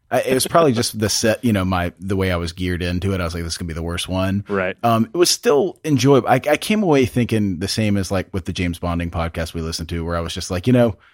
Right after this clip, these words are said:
Speaker 1: any Bond movie's better than a lot of other movies to me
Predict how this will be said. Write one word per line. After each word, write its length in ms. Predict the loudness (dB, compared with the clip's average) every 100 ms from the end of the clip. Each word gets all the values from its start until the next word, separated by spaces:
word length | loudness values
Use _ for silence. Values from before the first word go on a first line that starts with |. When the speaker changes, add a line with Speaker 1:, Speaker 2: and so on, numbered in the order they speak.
| _ -2
Speaker 1:
any 160 | 2 4
Bond 280 | 4 2 2
movie's 280 | 0 -4
better 280 | -2 -2 0
than 340 | -2 -2 -4 -8 _ -6
a 40 | -2
lot 200 | 0 0
of 40 |
other 140 | -2 -4
movies 400 | -6 -6 -8 -8
to 80 |
me 260 | -6 -6